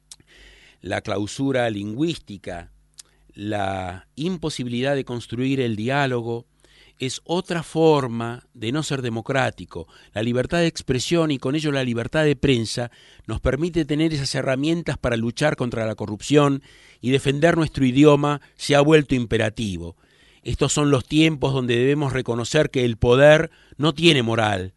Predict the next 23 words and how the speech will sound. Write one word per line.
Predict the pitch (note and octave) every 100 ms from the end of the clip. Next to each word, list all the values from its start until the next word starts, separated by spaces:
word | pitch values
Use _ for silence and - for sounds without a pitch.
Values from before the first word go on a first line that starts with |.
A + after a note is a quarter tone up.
| _ _ _ _ _ _ _ _
Por | -
lo | G#2
tanto, | D3+ D#3+ D3+
cabe | - D3 C#3 D3 C#3 - -
el | A2
concepto | A#2+ A#2 - D#3+ D3 - - C#3+ C#3 _ _ _ _
de | G#2+
la | A2 A2
resistencia | A2 A#2 - D#3 D3+ C#3
al | C3
poder | B2 C3+ D3+ D3+ D3 -
en | A2
términos | A2+ C3 C3 B2
de | A2
Foucault. | - A#2+ - E3+ G#2 _ _ _ - - - _ _
Hoy | D3+ F3 E3+
pareciese | D#3 D3+ C#3 E3+ E3+ - D3+
ser | - D#3+ D#3 C#3+ _
que | - C3
está | B2 D3+ D3+
mal | F3 E3 C#3 C3 -
tener | B2+ B2+ C3
éxito, | C#3+ D#3+ - - A#2+ - B2+ D#3